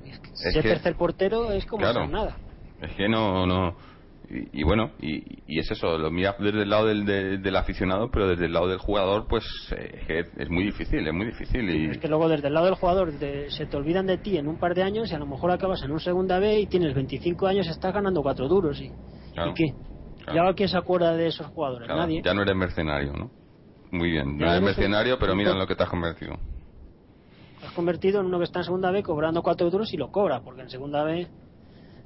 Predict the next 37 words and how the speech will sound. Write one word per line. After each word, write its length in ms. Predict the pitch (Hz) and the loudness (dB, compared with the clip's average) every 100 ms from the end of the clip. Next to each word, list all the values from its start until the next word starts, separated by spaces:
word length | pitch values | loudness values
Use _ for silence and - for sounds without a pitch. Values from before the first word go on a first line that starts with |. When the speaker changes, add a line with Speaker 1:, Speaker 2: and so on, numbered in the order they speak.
| - - | -20 -10
Speaker 1:
también 280 | - 143 147 | -2 2 2
hay 40 | 151 | 2
muchos 240 | 147 139 | 0 -2
líos 220 | 131 131 | -2 -2
económicos, 540 | 123 123 165 180 127 113 | -2 -2 0 0 -2 -8
pero 160 | 123 123 | -10 -8
bueno. 200 | 170 - | -8 -8
Speaker 2:
Sí, 200 | - 85 | -6 -4
bueno, 200 | 64 64 | -4 -8
está 180 | - 147 | -2 2
Speaker 1:
Y 20 | |
hablando 280 | 143 160 180 | 4 4 4
de 80 | |
mercenarios, 920 | 180 175 175 165 175 180 180 180 190 - | 2 0 0 2 2 0 2 2 2 0
esta 180 | 160 165 | 0 0
semana 240 | 165 165 | 0 2
ha 40 | 175 | 4
habido 200 | 175 165 | 4 2
polémica 400 | 147 147 151 139 | 0 0 0 0
no-, 380 | 139 135 135 | 0 -2 -4
con 160 | - 135 | -6 -4
lo 80 | 131 | -2
de 60 | |
los 140 | 131 123 | -2 -4
horarios. 760 | 139 135 165 185 135 120 - - - | -6 -6 0 0 0 -4 -12 -16 -4
Speaker 2:
Bueno, 260 | 76 82 - | 0 2 0
sí, 160 | - | -2
eso 200 | 76 82 | -4 0
es 60 | 85 | 4
lo 140 | 82 | 4
que 80 | 80 | 4
íbamos 260 | 78 76 73 | 2 2 0
a 40 | |
hablar 180 | 71 67 | 0 0
también. 300 | 69 82 76 | 0 0 0
El 120 | 71 | -2
tema, 360 | 78 80 73 | -2 0 -2